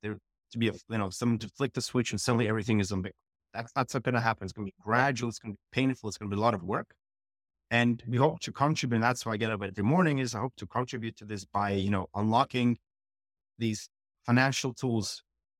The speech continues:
for Bitcoin in the decentralized manner. So, but not just for speculation, but, you know, go, go buy stuff on the, like, buy your phone, buy your sofa, use Bitcoin as collateral.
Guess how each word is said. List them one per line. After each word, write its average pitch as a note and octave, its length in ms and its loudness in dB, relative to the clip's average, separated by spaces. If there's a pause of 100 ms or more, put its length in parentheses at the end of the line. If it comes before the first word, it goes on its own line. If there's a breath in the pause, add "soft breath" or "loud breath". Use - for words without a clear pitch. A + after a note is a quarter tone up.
(200)
for B2+ 200 6
Bitcoin G#2+ 400 0
in G#2 60 -6
the G#2 60 -6
decentralized G2 600 -4
manner. F#2 280 -2
So, F#2+ 360 -4 (520)
but G#2 140 -4 (100)
not E3 180 6
just - 240 -4
for A2+ 140 2
speculation, G2+ 800 -4
but, F#2 160 -12
you G2+ 80 -10
know, F#2 140 -6 (560)
go, A#2+ 180 4
go A#2 300 -4 (120)
buy B2 180 4
stuff B2 280 -4 (380)
on G#2 160 -4
the, G#2 80 -8 (100)
like, G2+ 120 -10 (120)
buy A#2+ 120 4
your B2 120 2
phone, A2+ 420 -6
buy - 140 -8
your A2 140 -4
sofa, E3 460 -6 (360)
use G#2+ 220 2
Bitcoin A#2 320 0
as G#2+ 100 -4
collateral. C3+ 400 -6